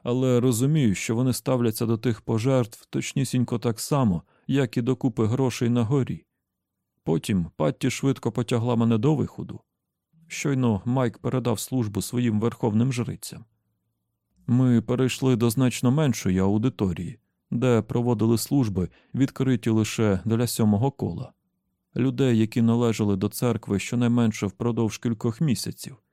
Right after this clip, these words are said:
і засвідчили поступ, якщо це є поступ. Джубале, Майк одразу перейшов від однієї служби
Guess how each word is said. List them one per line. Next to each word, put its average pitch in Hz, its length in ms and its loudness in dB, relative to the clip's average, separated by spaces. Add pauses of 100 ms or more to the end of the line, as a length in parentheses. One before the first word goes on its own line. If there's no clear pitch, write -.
(320)
і 135 220 0
засвідчили 117 680 -2
поступ, - 580 -6 (420)
якщо 113 420 -4
це - 200 -2
є 101 120 2
поступ. - 580 -8 (1160)
Джубале, 110 640 -2
Майк 127 300 -2
одразу 123 420 0
перейшов 110 460 0
від 104 140 0
однієї 117 460 2
служби 85 540 -6